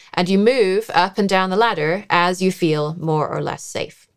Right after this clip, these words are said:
The second principle is that the regulation of the autonomic nervous system, the A N S, which has the three states we just defined, is done by what's sort of a built-in surveillance system that's always evaluating risk.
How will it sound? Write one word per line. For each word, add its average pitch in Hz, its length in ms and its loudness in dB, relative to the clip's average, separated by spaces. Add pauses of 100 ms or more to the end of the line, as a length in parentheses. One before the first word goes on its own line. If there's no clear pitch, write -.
(1000)
The 208 80 0
second 330 300 2
principle 185 640 0
is 185 280 4
that 175 220 2
the 185 80 0
regulation 208 760 0
of 170 140 -4
the 175 140 2
autonomic 165 480 -2
nervous 165 340 -2
system, 156 460 -6
the 160 120 -2
A 156 220 -2
N 147 80 -2
S, - 340 -8
which 165 200 -2
has 202 420 0
the 180 120 2
three 180 280 0
states 160 400 -2
we 160 100 -2
just 151 280 -4
defined, 185 480 -2 (480)
is 214 220 4
done 214 440 0
by 175 380 2
what's 220 240 -2
sort 320 260 0
of 311 80 2
a 202 100 2
built-in 190 600 0
surveillance 156 640 0
system 120 440 -6
that's - 220 0
always 185 560 2
evaluating 147 640 -2
risk. - 300 -12